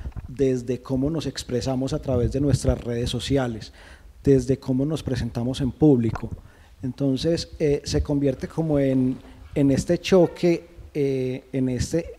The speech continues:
enfrentamiento que no debería existir con, con la sociedad y, e incluso con nuestras familias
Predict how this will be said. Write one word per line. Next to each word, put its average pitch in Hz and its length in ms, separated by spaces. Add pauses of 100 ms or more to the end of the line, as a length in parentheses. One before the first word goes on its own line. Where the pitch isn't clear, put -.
enfrentamiento 143 1200
que 151 140
no 127 160
debería 131 500
existir - 680 (800)
con, 127 960 (500)
con 135 220
la 123 100
sociedad 113 680 (840)
y, 127 540 (260)
e 143 80
incluso 127 520
con 143 180
nuestras 113 400
familias 110 680